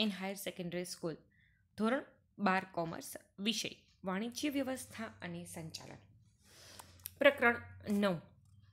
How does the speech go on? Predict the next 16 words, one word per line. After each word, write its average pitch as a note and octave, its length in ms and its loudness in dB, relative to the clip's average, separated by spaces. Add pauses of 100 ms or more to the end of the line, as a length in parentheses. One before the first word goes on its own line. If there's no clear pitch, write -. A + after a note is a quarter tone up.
(140)
ની C4 260 6
અંદર A3 340 2 (520)
છેલ્લો B3 380 6
ટોપિક F#3+ 440 0 (1500)
સેબી. F#3+ 280 4 (1700)
સેબી B3 360 8 (760)
એટલે B3 260 0
Security D4 720 2 (840)
and A3 180 8 (280)
Exchange A#3+ 380 0 (100)
Board G#3 260 6 (180)
of F#3 80 2 (220)
India. E3+ 220 2 (1600)
સેબી, F#3+ 260 4 (960)
તેના G#3 280 4
હેતુઓ A3 520 4